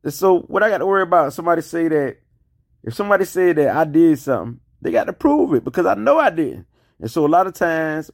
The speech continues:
I done been accused before in my life. And a lot of, and mo-, most of them, yes, they've been wrong.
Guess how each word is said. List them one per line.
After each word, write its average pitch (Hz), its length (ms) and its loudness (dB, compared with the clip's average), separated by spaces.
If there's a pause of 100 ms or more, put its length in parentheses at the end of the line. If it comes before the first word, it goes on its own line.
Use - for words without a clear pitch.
I 139 120 -2
done 151 160 -2
been 147 240 -4 (200)
accused 135 340 0
before 160 320 2
in 139 80 2
my 127 80 2
life. 120 380 0 (600)
And 113 100 -6
a 127 40 0
lot 160 160 4
of, 151 100 -2
and 117 240 -8
mo-, 123 300 -8
most 151 320 0
of 160 60 2
them, 156 340 0 (500)
yes, 139 520 2 (600)
they've 123 140 0
been 143 120 4
wrong. 151 360 2